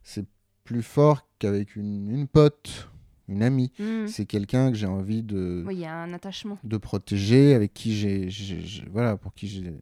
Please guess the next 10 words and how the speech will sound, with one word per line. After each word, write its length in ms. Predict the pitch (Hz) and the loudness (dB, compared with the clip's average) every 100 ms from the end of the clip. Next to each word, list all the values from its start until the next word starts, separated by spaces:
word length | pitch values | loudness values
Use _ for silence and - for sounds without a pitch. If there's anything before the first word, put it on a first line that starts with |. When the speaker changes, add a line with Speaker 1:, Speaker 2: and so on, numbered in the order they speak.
| - | -14
Speaker 1:
un 80 | 92 | -12
sentiment, 760 | - 90 - 98 113 113 98 | -10 -10 -6 0 2 2 0
euh, 60 | 85 - | -4 -8
profond. 360 | - 151 180 180 - - - _ - | -8 -6 -6 -8 -14 -20 -20 _ -6
Simplement, 420 | 98 107 107 139 | -4 0 2 2
c'est 160 | - | 2
pas 140 | 104 120 | 2 2
sexuel, 520 | - 113 - 101 92 90 | 2 -4 0 2 2 0
voilà. 240 | 80 107 - - | -4 -8 -10 -6
Speaker 2:
Mm. 180 | 202 | -4